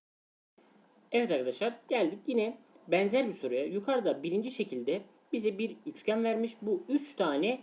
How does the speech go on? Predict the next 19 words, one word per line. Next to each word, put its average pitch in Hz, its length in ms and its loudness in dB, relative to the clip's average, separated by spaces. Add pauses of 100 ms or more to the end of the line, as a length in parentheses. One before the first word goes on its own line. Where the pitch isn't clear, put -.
(420)
aynı 214 460 4 (100)
üçgeni 160 560 -2
bu 247 100 -4
şekilde 175 640 0 (1120)
birleştirmiş 175 720 2
ve 240 280 6
oluşan 190 380 4
şekille 208 380 0
ilgili 143 260 0
bir 165 60 -8
şeyler 220 220 2
söylüyor. 226 320 2
Şimdi 262 200 -4
arkadaşlar 165 280 -2
biz 226 180 -4
de 226 180 2 (320)
şunlara 196 360 0
isim 196 240 0
verelim. 110 280 -2